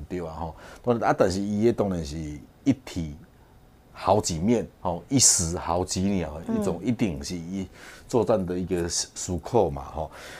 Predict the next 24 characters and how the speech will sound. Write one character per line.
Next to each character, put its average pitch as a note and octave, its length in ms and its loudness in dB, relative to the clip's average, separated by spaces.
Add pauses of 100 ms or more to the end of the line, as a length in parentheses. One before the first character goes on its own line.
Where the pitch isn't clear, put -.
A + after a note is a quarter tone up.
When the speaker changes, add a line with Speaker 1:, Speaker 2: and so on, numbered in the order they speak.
(140)
Speaker 1:
吼 F#2 100 0
啊， D#3 280 6 (240)
其 D3 100 4
实 C#3+ 200 4 (120)
即 - 160 6
拢 F3+ 120 10
是 B2 140 4
甲 E2 160 4
即 C3+ 100 6
个 C3 80 8
议 F2+ 200 2
题 D2 200 -2
甲 E2 300 -2
模 F#2 260 0
糊 F2 220 -2 (100)
掉 F2+ 240 6
啦 - 240 -10
吼。 D2 160 -10 (540)
嘿， A#2 240 0
上 G#2+ 440 6 (1160)
简 C#3 240 8
单 C3+ 180 8
的、 C#3 200 6
上 G2 220 2